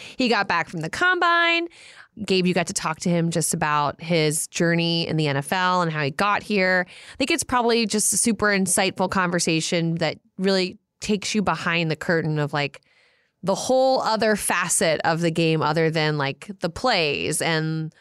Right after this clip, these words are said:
what's on the field and fundamentals, because, like, strength and conditioning is just so much of what these guys do,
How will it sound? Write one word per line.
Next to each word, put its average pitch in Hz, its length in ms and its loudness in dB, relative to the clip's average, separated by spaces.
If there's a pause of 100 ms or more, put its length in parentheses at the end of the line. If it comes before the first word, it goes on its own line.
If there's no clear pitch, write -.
what's 180 220 0
on 175 100 0
the 175 60 -2
field 202 400 0
and 160 120 -2
fundamentals, 175 540 0
because, 175 320 -2
like, 165 160 -2
strength 240 480 0
and 196 180 0
conditioning 180 360 -2
is 156 100 -2
just 175 200 -4
so 175 180 0
much 156 360 -2 (300)
of 165 120 -2
what 165 120 0
these 151 160 -4
guys 143 300 -2
do, 143 340 -4